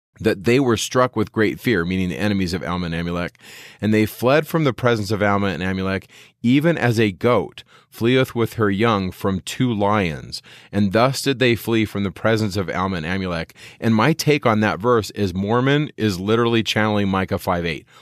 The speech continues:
Mormon sees that image, and I think his prophetic lens is lit. And he says, "Oh my goodness, Alma and Amulek are the fulfillment of that.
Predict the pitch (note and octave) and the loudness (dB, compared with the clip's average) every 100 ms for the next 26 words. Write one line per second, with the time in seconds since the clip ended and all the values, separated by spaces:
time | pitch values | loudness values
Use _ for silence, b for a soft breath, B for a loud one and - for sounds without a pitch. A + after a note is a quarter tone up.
0 | b F#2+ A#2 C#3+ D3+ B2 - D#3+ D3+ A2 | b -2 2 4 2 0 0 0 2 2
1 | G2 A#2+ C3+ F#2+ F2 F2+ G#2+ A2 C3+ B2 | 0 0 2 0 -2 0 0 2 0 -2
2 | - B B C3+ C3 - A#2 - C#3 B2 | -8 B B -2 -2 -2 -2 2 2 2
3 | F#2+ G#2+ C#3+ G#2 G2 F2+ b b b G#2 | 0 0 2 2 0 -4 b b b -4
4 | F2 F2+ B2 - - - b b b - | -2 0 0 0 -8 -18 b b b -4
5 | G#2 G#2+ G#2+ - A2 G2+ F#2+ - b b | 0 2 2 2 2 2 0 -4 b b
6 | A#2+ B2 F#2 G#2 A2 G2+ - G#2+ C3+ D3+ | -2 -2 0 0 0 -2 -2 0 2 4
7 | A#2+ - G#2+ C3 G#2+ G2 F#2+ G2 G#2 G2+ | 2 0 0 0 0 0 -2 -4 -2 -4
8 | - G2 - D#3+ C#3 F2+ D2+ E2 D2+ - | -6 -8 -2 0 0 -2 -6 -6 -8 -10